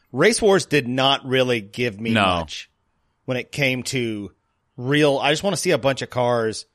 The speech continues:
Speaker 1: that look cool. And this has a ton of cars that are all there, it, like, every car has its own unique
Speaker 2: Yeah.
Speaker 1: identity, so it's kinda fun.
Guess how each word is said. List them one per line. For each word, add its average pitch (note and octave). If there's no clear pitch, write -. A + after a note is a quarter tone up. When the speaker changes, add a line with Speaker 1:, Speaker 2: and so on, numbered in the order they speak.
Speaker 1:
that A2+
look A#2
cool. F#2
And C#3
this -
has A2
a A2
ton G2
of D#2+
cars C#2
that F2+
are F2
all D#2+
there, C#3
it, C#3+
like, D3
every G3
car D#3
has D#3
its C#3+
own C3
unique A#2+
Speaker 2:
Yeah. A2+
Speaker 1:
identity, F#2
so G#2
it's F#2+
kinda G#2+
fun. F2